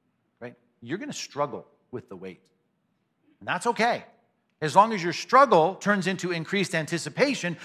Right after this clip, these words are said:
and focus on the end, which is what the Bible says you should have, Colossians chapter three, set your minds on things above, and not on discouragement, not on laziness, not on all the laxities that Jesus talked about in his parables, not with you thinking, "Well, this is never gonna happen.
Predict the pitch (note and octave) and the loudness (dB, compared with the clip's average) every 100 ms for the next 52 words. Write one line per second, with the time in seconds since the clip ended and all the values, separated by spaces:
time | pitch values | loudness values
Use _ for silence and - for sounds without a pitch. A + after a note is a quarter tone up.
0 | - E3 D#3 G#3+ G3+ F#3+ E3+ E3 C#3 D#3+ | -4 -4 4 6 6 0 0 0 -2 0
1 | D4 A#3 G3+ C#4+ A3 - _ F3+ E3+ C#3+ | 2 4 0 -6 -8 -12 _ -4 -2 -4
2 | D3 C#3 C3+ C3+ D3 A#2 B2 D4 A3 D#3 | -2 0 0 -2 -8 -10 -6 0 4 4
3 | F3+ D#3 C#3 C#3+ C#3 B2+ B2+ G3 - - | 2 0 0 -2 -8 -8 -6 -6 -6 -8
4 | - D#3+ E3+ D#3 D3 D3 C#3+ C#3 D3 D3+ | 0 2 2 -2 -2 -2 -2 -2 -4 -4
5 | D3 C#3+ D3 F3 F#3 - _ _ _ _ | 2 6 8 6 2 -12 _ _ _ _
6 | _ _ _ _ _ _ C#3 D3 G#3+ A#3+ | _ _ _ _ _ _ -8 -2 -2 0
7 | G3+ D3+ - B2 G#2+ G#2 B2 F3+ _ E3+ | -4 -6 -12 -10 -10 -10 -14 -16 _ -2
8 | G#3 G3 D#3 B2 A#2+ A2 A#2+ F3 - - | 0 -2 -4 -6 -8 -10 -14 -12 -14 -18
9 | _ _ _ _ D#3 G#3 G#3+ G3 F3+ C#3 | _ _ _ _ 4 6 6 6 4 2
10 | B2+ D#3 G3+ - D3+ C3 C#3+ C#3 A#2+ D#3 | 4 6 6 0 -12 -10 -10 -12 -10 -12
11 | C#3+ - D3+ D3+ C3 A#2 - F#3+ B2 C3+ | -10 -4 -4 -4 -8 -10 -8 -6 -6 -10
12 | E3 _ _ _ _ _ _ _ G#3 B3 | -16 _ _ _ _ _ _ _ 6 6
13 | G3 G3+ G3+ F#3+ F#3+ E3 F#3+ G3+ E3 D3 | 2 0 0 4 4 4 4 6 6 4
14 | D3 C3 A#2+ A#2 - F#2+ | 0 0 0 -4 -4 -16